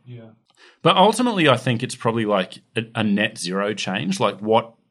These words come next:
Speaker 2: effect does it really have on the game?
Speaker 1: Yeah.
Speaker 2: So, like, Trevor McEwen, in defending it, came out and said, you know, talked about, uh,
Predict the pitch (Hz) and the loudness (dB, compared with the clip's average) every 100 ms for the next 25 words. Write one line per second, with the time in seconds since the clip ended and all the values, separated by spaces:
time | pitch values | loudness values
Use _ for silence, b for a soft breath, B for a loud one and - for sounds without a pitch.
0 | - 101 - 104 98 104 95 95 92 95 | -8 -8 -2 -2 -2 -8 -8 -6 -4 0
1 | 104 104 101 95 _ _ _ - 98 98 | 0 0 -4 -6 _ _ _ -6 -4 -4
2 | 185 - 101 95 - 92 127 185 190 _ | -6 -10 -4 -2 -2 -6 -2 -2 -4 _
3 | 127 120 - _ - 120 117 - - 165 | -20 -20 -20 _ 0 4 4 0 0 2
4 | 160 147 123 131 120 117 110 104 113 107 | 4 2 2 2 4 2 0 0 0 0
5 | - 107 117 107 101 - - 104 101 101 | -2 -2 -2 -2 -6 -10 -8 -4 -4 -4
6 | 98 95 - 101 95 - 107 92 95 120 | -4 -6 -4 -6 -6 -8 -4 -4 -2 -2
7 | - 110 104 95 b b b b - 104 | -2 -4 -4 -4 b b b b -4 0
8 | 98 | 2